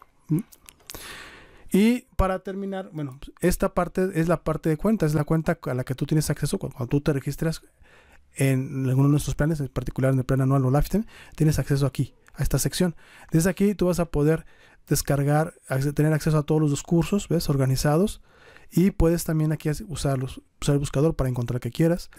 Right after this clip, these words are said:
Eh, tienes acceso también aquí a la descarga de los plugins. Aquí puedes descargar todos los plugins. También están agrupados. Tienes acceso a los apps.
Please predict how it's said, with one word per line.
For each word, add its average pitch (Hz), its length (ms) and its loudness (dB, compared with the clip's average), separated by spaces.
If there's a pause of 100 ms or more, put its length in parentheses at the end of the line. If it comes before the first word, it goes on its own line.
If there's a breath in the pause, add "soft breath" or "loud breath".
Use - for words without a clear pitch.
(120)
Eh, 135 280 2
tienes 175 240 2
acceso 160 280 -4
también 151 280 2
aquí 170 340 2
a 139 180 -4
la 131 120 -2
descarga 143 440 -2
de 131 60 2
los 131 140 -2
plugins. 196 560 2 (240 loud breath)
Aquí 139 180 2
puedes 147 240 2
descargar 131 380 -4
todos 135 180 -2
los 135 140 -4
plugins. 190 520 0 (1000)
También 131 240 2
están 135 200 2
agrupados. 185 680 0 (720 soft breath)
Tienes 160 380 2
acceso 160 640 0
a 135 180 -2
los 131 240 -2
apps. - 460 -2